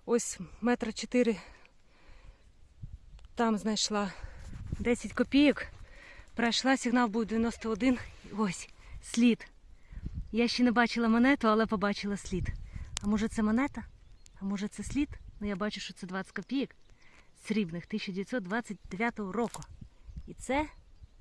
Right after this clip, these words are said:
це, зараз. Ні, це все ж таки не слід, а монетка. Куди я показую? Ось вона.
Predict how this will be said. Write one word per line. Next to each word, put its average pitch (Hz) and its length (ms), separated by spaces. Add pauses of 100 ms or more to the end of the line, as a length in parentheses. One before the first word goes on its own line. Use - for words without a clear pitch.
(460)
це, 240 300 (1000)
зараз. 170 400 (1700)
Ні, 185 200
це 220 160
все 202 220
ж - 100
таки - 180
не 180 100
слід, 247 420
а 175 80
монетка. 175 480 (2000)
Куди 185 200
я 254 120
показую? 214 540 (2500)
Ось 180 320
вона. 170 200